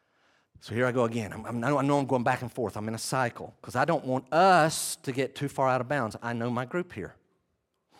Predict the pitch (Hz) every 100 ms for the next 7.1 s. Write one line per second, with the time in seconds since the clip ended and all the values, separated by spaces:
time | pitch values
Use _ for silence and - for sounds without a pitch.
0 | - _ - 104 117 131 123 120 123 131
1 | 131 156 156 117 95 90 _ _ _ _
2 | _ _ _ _ _ 113 117 135 135 139
3 | 156 156 123 120 120 123 - 139 143 -
4 | - 110 110 147 131 135 151 131 113 113
5 | - - _ _ _ - 135 156 139 135
6 | 131 127 123 117 120 120 117 117 - -